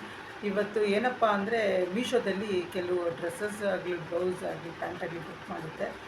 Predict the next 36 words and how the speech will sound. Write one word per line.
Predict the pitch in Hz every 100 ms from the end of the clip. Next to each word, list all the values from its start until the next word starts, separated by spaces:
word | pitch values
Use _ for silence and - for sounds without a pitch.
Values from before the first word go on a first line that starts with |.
| - -
ಅದು | - 196
ಇವತ್ತು | 180 185 - 175
ಬಂದಿದೆ. | 175 202 202 -
ಬಂದು | 185 226 -
ತುಂಬ | 185 202
ದಿನ | 202 190
ಆಯ್ತು. | 185 190
ಅದು | 233 233
ಒಂದೊಂದು | 202 190 226 220
ದಿನ | 220 226
ಬಿಟ್ಟು | 226 214
ಒಂದೊಂದು | 190 185
ದಿನ | 185 180
ಬರುತ್ತೆ. | 165 165 - 240 - - -
ಆದ್ರಿಂದ | 185 185 208 196 196 240 170
ಯಾರು | 156 170 214 254 233
ನನ್ನ | 208 185
ವಿಡಿಯೋ | 185
ಫಸ್ಟ್ | 185 - 196 -
ಟೈಮ್ | 220 214 196
ನೋಡ್ತಾ | 185 180 175
ಇದ್ದೀರೋ, | 175 220 - - - -
ಪ್ಲೀಸ್ | 262 285 -
ಸಬ್ಸ್ಕ್ರೈಬ್ | 190 - - 202 190
ಮಾಡ್ಕೊಂಡು | 180 170 - 175
ನೋಡಿ. | 170 170 185 240 - - - 214
ನನ್ನ | 233 262
ವಿಡಿಯೋ | 220 202 196
ಇಷ್ಟ | 185 180 -
ಆದ್ರೆ | 175 170
ಲೈಕ್ | 190 180 190 190 196
ಮಾಡಿ, | 185 208
ಶೇರ್ | 208 180 180
ಮಾಡಿ, | 175 190 -
ಕಾಮೆಂಟ್ | 175 170 170 175
ಮಾಡಿ. | 165